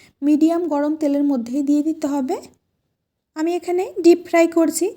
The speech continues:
তোমরা চাইলে তাওয়াতে সেকেও খেতে পারো। আমি এই খাবারটাকে ডিপ ফ্রাই করছি, তোমরা চাইলে তাওয়াতে এক চামচ তেল দিয়ে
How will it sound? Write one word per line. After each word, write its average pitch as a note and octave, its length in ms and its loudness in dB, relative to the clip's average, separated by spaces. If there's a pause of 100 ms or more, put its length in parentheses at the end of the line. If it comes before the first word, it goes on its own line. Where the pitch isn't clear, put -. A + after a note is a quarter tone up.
তোমরা D#4 280 4
চাইলে D4 420 0
তাওয়াতে C4+ 640 -2
সেকেও C#4+ 460 0
খেতে D#4 260 -2
পারো। D4 300 0 (840)
আমি E4 240 -4
এই G4 200 -4
খাবারটাকে D#4+ 680 -2
ডিপ D#4+ 220 2
ফ্রাই D4 260 0
করছি, C4+ 420 -2 (420)
তোমরা D#4 340 -2
চাইলে D4+ 400 0
তাওয়াতে D4+ 600 0
এক F4+ 220 0
চামচ F#4 300 -2 (200)
তেল C#4+ 320 -2
দিয়ে B3+ 340 -4